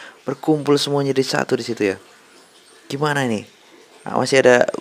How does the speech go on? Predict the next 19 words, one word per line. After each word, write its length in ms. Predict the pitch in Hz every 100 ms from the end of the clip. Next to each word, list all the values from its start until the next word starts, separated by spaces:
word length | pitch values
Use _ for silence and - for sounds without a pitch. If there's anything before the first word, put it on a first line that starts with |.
| -
Wizard 240 | 113 131 143
Tower 240 | 139 135
di 80 | 131
kanan 320 | - 135 131
dan 160 | 123 120
kiri. 320 | 120 117 104 - - - _ - - _ 170 131
Hmm, 560 | 123 110 95 92 - -
spell 320 | - - 101
Scalatron 480 | - - 101 101 101
sudah 160 | - -
dikeluarkan 640 | - 87 76 - - 101
ternyata. 400 | 92 95 92 - - _ - - - - _ -
Masih 240 | 139 143
punya 240 | 160 160 156
simpanan 400 | 160 151 151 147
dua 240 | 143 147
Wizard. 400 | 143 147 131 107 - - - _ _ _ _ _ _ _ _ _ _ - - _ - - _ - _ _ _ _ _ _ - - _ _ _ _ 311 - _ _ - - _ _ _
Dan, 400 | 107 104 104 104 -
waduh, 440 | 107 113 120 113